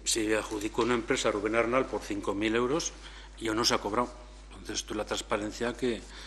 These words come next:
que, que sabemos, que sabemos que hay, porque, vamos, pues, digo, si no, no, no ha dicho nada, siempre resulta que desde el dos mil dieciséis no se ha cobrado.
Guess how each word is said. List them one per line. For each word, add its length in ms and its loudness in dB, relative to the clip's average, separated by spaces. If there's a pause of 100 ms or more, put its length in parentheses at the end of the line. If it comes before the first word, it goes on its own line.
(300)
que, 540 -2 (1000)
que 120 -2
sabemos, 600 0 (300)
que 100 0
sabemos 460 2
que 140 2
hay, 160 6
porque, 240 0
vamos, 320 2
pues, 140 -6 (260)
digo, 160 -2
si 100 -2
no, 120 2
no, 160 0
no 140 0
ha 60 4
dicho 220 2
nada, 280 6
siempre 360 0 (260)
resulta 500 6 (600)
que 100 6
desde 200 6
el 80 8
dos 80 6
mil 100 8
dieciséis 320 6
no 80 10
se 80 6
ha 60 8
cobrado. 300 0